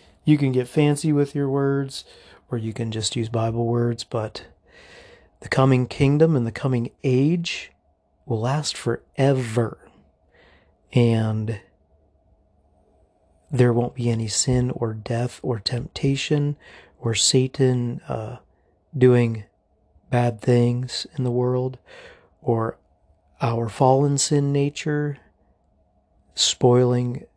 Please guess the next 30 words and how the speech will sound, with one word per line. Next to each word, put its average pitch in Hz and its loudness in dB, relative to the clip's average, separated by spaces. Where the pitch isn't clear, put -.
good 127 2
things 127 0
inside 123 -2
of 131 -4
us 131 -6
and 117 -6
outside 131 -8
of 131 -6
us. - -8
So 123 2
that's 131 0
what 156 -4
we 127 0
have 127 -2
to 127 -10
keep - -6
our 113 -4
hearts 120 0
and 120 2
our 117 2
minds 123 2
and 113 -2
our 110 -2
souls 123 2
and 117 -2
our 113 -4
spirits - -2
set 117 -2
on, 107 -6
is 107 0